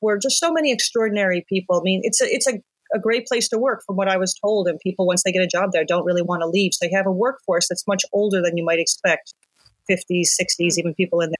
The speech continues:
Speaker 1: seventies who are still on the job.
Speaker 2: Yeah. And, and, and it, as you said, it was a good place to work. They had a, a nice employee cafeteria with a massaging chair. <laughs> Uh, what do they think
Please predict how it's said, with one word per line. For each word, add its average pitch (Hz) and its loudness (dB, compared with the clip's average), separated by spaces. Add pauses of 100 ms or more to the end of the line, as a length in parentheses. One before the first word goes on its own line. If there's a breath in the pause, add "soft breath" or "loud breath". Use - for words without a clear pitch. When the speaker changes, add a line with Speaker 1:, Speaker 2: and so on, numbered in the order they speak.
Speaker 1:
seventies 170 0
who 156 0
are 165 0
still - -2
on - -2
the - -2
job. - -2 (600)
Speaker 2:
Yeah. 190 0 (120)
And, 202 2
and, 196 -2 (120)
and 214 0
it, - -2
as 196 2
you 202 0
said, 285 0
it 240 0
was 175 0
a 170 0
good 185 -2
place 175 0
to - -4
work. 254 -2
They 127 0
had 127 2
a, 135 0
a 113 0
nice 143 0
employee 156 0 (100)
cafeteria 196 0
with 151 -4
a 143 0
massaging 151 0
chair. 208 0 (180)
<laughs> - -4
Uh, 170 2 (380)
what 262 -2
do 262 0
they 202 0
think 214 -2